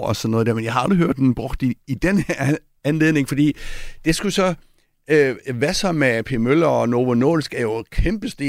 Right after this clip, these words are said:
øh, næsten større end, øh, end de offentlige myndigheder, hvis man bryder dem lidt ned, de offentlige myndigheder. Så det der med storhed, altså ikke storhed forstået på den måde, men at,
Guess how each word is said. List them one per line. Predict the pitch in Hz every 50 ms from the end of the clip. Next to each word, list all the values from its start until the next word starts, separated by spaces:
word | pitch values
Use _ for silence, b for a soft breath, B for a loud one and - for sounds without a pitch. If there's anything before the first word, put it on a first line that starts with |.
| 123 107
øh, | 110 107 101 101 101 98 101
næsten | 110 120 156 - - 123
større | - - 127 131 - 196 160 131
end, | 117 107 107 104 104 104
øh, | 98 - 120 113 - -
end | 117 113 104
de | 110
offentlige | 107 117 135 - 147 123
myndigheder, | 113 113 117 131 127 113 120 117 107
hvis | 101 98 101
man | 107 104 104
bryder | - 113 107 98
dem | - 98 95
lidt | 101 113 101 110
ned, | 110 113 110
de | 104 -
offentlige | 95 107 113 123 117 101 104
myndigheder. | 107 107 - 104 113 117 - - - b b b b b
Så | - 151
det | 101 117 135 165
der | 196 196
med | 165 151
storhed, | - - - - 143 151 185 196 165 156 151 135 107 - B B B B B B
altså | - - - - - -
ikke | 127 113 -
storhed | - 143 139 143 151 139 113
forstået | 104 113 107 - 139 131
på | - 131
den | 120 123 120
måde, | 131 135 139
men | 131 127 123 110
at, | - 117 117